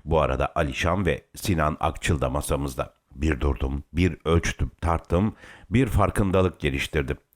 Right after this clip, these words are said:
Ve hemen ardından da içimden çığlığı bastım. "Vay arkadaş,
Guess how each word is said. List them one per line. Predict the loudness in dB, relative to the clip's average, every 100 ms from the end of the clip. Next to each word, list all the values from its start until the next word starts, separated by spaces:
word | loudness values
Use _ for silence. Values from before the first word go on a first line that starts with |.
| _
Ve | -2
hemen | 0 2 2 0 -2
ardından | 0 0 2 2 2 0
da | -2
içimden | -2 0 0 0 -2
çığlığı | 0 2 2 2 2
bastım. | 0 -2 -6 -6 -10 _ -4
"Vay | 0 2
arkadaş, | 0 0 0 2 0